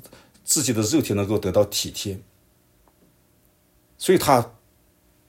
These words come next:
不会传扬这些真理下，是，是真正传，传播从政的真理。不是说他一，一点不去讲，我们前面也在分享，他们也在讲，他们讲真理是为了迷惑人，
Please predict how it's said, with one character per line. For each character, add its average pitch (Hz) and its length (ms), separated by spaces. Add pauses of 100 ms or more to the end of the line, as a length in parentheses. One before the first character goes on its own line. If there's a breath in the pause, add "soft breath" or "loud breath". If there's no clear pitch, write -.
不 - 80
会 170 100
传 104 220
扬 87 100
这 98 120
些 82 260 (460 soft breath)
真 123 180
理 80 60
下， - 240
是， - 260
是 - 140 (1000)
真 - 200
正 120 80
传， 90 260
传 95 180
播 87 80
从 - 300
政 120 100
的 - 80
真 - 220
理。 - 40 (2250)
不 143 100
是 131 160
说 131 180
他 - 160
一， 120 120
一 127 140
点 117 220
不 - 80
去 131 180
讲， 90 380
我 101 100
们 95 140 (140)
前 104 160
面 101 100
也 90 80
在 92 140
分 110 200
享， - 240 (460 soft breath)
他 143 160
们 131 100
也 107 60
在 135 160
讲， 139 240
他 - 180
们 139 140
讲 95 320
真 151 240
理 107 100
是 - 140
为 117 140
了 104 80
迷 90 240
惑 135 160
人， - 200